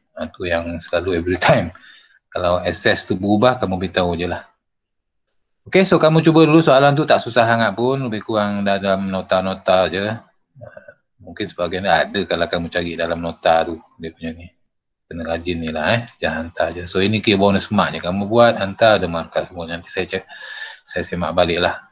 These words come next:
Ah, sama ada betul salah ke, memenuhi apa jawapan skema dia.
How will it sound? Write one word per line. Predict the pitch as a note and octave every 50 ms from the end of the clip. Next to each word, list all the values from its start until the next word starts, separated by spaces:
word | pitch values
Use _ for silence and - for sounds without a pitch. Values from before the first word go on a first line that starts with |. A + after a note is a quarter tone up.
| _ _ _ - _ _ _
Ah, | _ F2 E2+
sama | - - - E2+ E2 E2
ada | E2 E2+ F2+ F2 F2 F2 D#2+ D#2+ - _ _ _ _ _ _ _
betul | _ _ _ F2+ - D#2+ -
salah | - - F2+ F2 E2+ E2 E2 E2
ke, | E2 F2+ F2 E2+ E2+ E2+ F2 F2 _ _ _ _ -
memenuhi | F2 F2 E2+ E2 E2+ F2 E2+ F2 E2+ E2+ D#2+
apa | E2 D#2+ - - E2+
jawapan | D#2+ E2+ E2+ E2+ - - F2 E2 D#2+
skema | - - - F2 E2 E2 E2 D#2+
dia. | D#2+ D#2+ -